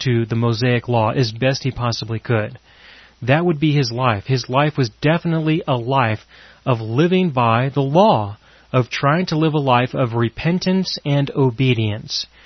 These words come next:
repenting from his sins and trying to obey the commandments of God in order to demonstrate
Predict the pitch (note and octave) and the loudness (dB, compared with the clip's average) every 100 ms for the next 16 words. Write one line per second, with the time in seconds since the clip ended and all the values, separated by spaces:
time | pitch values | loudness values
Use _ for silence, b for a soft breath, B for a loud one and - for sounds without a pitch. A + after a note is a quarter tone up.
0 | b b - A#2+ - B2+ B2 B2+ B2 B2 | b b -2 0 0 -2 0 -2 -2 0
1 | A#2 A#2+ - E3 G3+ G3+ B2+ A2+ B2 A#2+ | 0 0 0 0 2 0 -2 -2 -2 -2
2 | A#2 C3+ B2 A2+ B2 A#2 A#2 A#2+ A2+ C3+ | -2 -4 -2 0 0 -2 -4 -4 0 0
3 | F3 E3+ C#3+ A#2+ C3+ B2 A#2+ A#2+ A#2+ A#2+ | 0 0 -2 -2 0 0 0 -2 -2 -4
4 | A#2+ G#2+ C#3+ E3+ D3+ - C#3 C3 | -6 -2 0 0 -2 -2 0 0